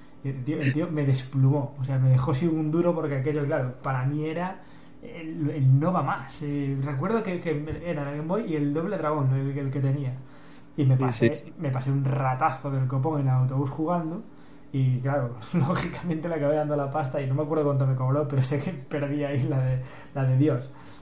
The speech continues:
Speaker 1: Pero bueno, una anécdota como otra cualquiera. Y,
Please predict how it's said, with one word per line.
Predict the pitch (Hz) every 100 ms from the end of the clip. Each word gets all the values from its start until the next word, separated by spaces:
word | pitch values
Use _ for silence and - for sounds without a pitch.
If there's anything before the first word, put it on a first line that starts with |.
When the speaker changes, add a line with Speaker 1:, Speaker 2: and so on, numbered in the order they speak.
| -
Speaker 1:
Pero | 143
bueno, | 156 127 135
una | 160
anécdota | 147 139 131 131
como | 127 131
otra | 131
cualquiera. | 131 131 143 139 127 - - - -
Y, | 175 151 139 135 127 123